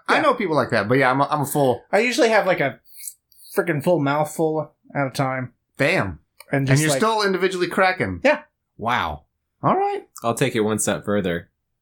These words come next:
Speaker 3: Full peanuts. Shell and all.
Speaker 1: Okay, can't do that one. You, you are on your own there.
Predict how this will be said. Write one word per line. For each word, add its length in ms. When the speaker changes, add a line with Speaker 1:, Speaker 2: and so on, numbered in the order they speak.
Speaker 3:
Full 160
peanuts. 540
Shell 280
and 80
all. 180
Speaker 1:
Okay, 240
can't 260
do 100
that 220
one. 260
You, 180
you 200
are 140
on 140
your 140
own 140
there. 320